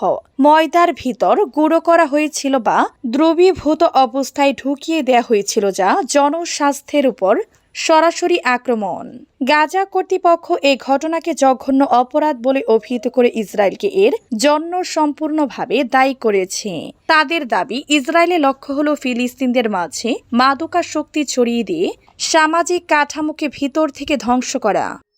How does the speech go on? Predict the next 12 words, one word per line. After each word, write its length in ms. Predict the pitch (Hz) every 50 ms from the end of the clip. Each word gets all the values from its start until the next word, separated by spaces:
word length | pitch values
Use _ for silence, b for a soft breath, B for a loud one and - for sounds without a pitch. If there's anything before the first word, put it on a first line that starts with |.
| _ _ _ _ _ _ _ _ _ _ _ _ _ _ _ _ _ _ _ _ _ _ _ _ _
ত্রাণ 300 | - 294 302 311 311 320
নিতে 360 | 330 349 359 - - 370 359
যাওয়া 280 | 277 - 294 285 285 285
নিরস্ত্র 560 | 285 294 302 311 320 330 320 - - - 339
ফিলিস্তিনদের 680 | - - 294 285 262 285 269 - - 302 277 269 302 285 -
ইচ্ছাকৃতভাবে 1160 | 254 269 277 _ - - - 330 330 320 - 311 302 - 320 - - - 202 175 202 233 349 349
হত্যার 500 | - 294 285 294 285 _ - 330 320 330 320
কথা 300 | - 269 262 - - 269
স্বীকার 420 | 254 - - 294 277 - 311 302 285 -
ইসরায়েলি 580 | 233 220 185 196 - - 196 175 160 175 262 427 466
সেনাদের। 880 | - - 294 277 262 247 226 202 190 170 - - - _ _ _ - 277
গাজা 400 | 240 302 311 311 302 - 381